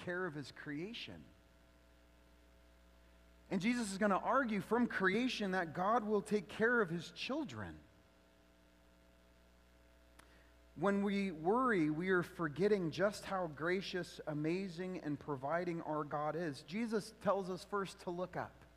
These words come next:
Matthew chapter six, verse twenty-six. "Look at the birds of the air."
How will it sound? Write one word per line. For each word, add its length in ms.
Matthew 360
chapter 380
six, 340
verse 360
twenty-six. 560
"Look 400
at 100
the 80
birds 340
of 100
the 180
air." 220